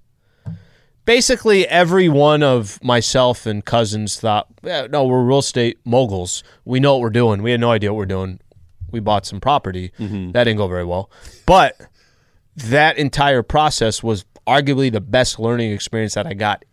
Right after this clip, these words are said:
Speaker 1: in real estate.
Speaker 2: You still have it?
Speaker 1: No, I do not have that
Speaker 2: Okay.
Speaker 1: one.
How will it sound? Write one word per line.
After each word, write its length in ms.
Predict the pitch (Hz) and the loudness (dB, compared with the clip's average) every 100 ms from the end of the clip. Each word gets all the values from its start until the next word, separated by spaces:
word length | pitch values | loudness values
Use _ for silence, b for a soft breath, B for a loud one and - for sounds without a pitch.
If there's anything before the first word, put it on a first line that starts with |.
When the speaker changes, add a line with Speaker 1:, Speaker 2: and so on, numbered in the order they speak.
| - | -6
Speaker 1:
in 200 | 131 156 | -4 0
real 200 | 165 180 | 0 0
estate. 220 | - 202 | -2 -2
Speaker 2:
You 60 | |
still 120 | 214 110 | -2 -2
have 180 | 127 | -2
it? 140 | 190 247 b b b _ | -6 -8 b b b _
Speaker 1:
No, 120 | 107 | -4
I 60 | 95 | -4
do 100 | 95 | -4
not 200 | 98 92 | -6 -6
have 120 | 92 | -6
that 140 | 90 90 | -6 -6
Speaker 2:
Okay. 120 | 131 | -8
Speaker 1:
one. 200 | 82 - | -12 -14